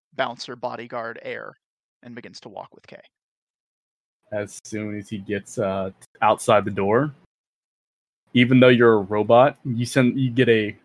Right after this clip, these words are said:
Speaker 2: sudden sense of wooziness. And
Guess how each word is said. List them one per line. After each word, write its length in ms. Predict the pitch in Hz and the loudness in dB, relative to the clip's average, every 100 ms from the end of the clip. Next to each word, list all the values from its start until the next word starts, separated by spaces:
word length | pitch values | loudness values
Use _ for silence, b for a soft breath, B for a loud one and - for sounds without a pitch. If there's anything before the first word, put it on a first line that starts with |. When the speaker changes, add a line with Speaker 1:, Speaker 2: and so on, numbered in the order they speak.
| _ - | _ -8
Speaker 2:
sudden 360 | - 113 110 | -4 -4 -6
sense 320 | - 123 110 | -6 -4 -4
of 80 | 107 - | -8 -14
wooziness. 680 | 104 110 120 127 139 - - _ _ _ _ _ _ _ _ _ _ _ _ _ _ _ _ _ _ _ _ _ | -10 -4 -2 -2 -6 -14 -20 _ _ _ _ _ _ _ _ _ _ _ _ _ _ _ _ _ _ _ _ _
And 640 | 117 113 110 110 107 104 | 2 4 6 4 2 -2